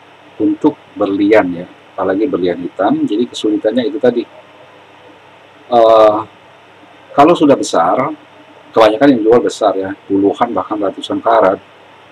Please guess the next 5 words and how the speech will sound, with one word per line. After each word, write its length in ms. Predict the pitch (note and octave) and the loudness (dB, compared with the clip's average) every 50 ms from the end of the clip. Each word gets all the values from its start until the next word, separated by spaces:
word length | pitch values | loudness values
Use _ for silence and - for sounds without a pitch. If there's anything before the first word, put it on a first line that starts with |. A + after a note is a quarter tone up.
| - - - - - _ _ - - - - - | -20 -20 -20 -20 -20 _ _ -20 -20 -20 -16 -6
eh, 400 | - A2+ G#2+ G#2 G2+ G2+ G2 G2 G2 - A#2+ | 0 2 4 4 4 4 2 0 -2 -4 -4
itu 320 | - - F#3+ F#3 F#3 D3+ - - _ _ _ _ _ - - - - - - - - - - - - - - - | 0 2 2 2 2 0 -6 -12 _ _ _ _ _ -20 -20 -20 -20 -20 -20 -20 -20 -20 -20 -20 -20 -8 -6 -2
apalagi 320 | B2 C3 C#3 B2+ A#2+ C3 | 0 2 2 2 4 4
mahal 380 | C#3+ D#3 D3+ C#3 A#2+ G#2+ G2+ G2 F#2 | 4 4 4 4 2 0 -2 -2 -4
ya, 60 | F#2 | -8